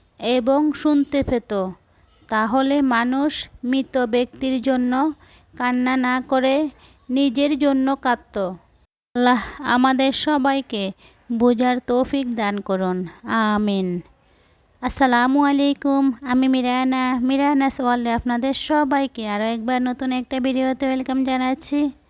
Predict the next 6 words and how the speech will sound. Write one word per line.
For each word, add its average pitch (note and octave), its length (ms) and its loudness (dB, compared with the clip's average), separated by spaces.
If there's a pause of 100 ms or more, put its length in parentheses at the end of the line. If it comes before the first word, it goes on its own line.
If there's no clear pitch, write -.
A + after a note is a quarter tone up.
(1300)
আমাদের C4+ 540 2
বাংলাদেশে B3+ 760 2
আসলে C4+ 340 0
প্রচুর C#4+ 520 -2 (100)
গরম A#3+ 300 0
পড়তেছে। A3+ 600 -6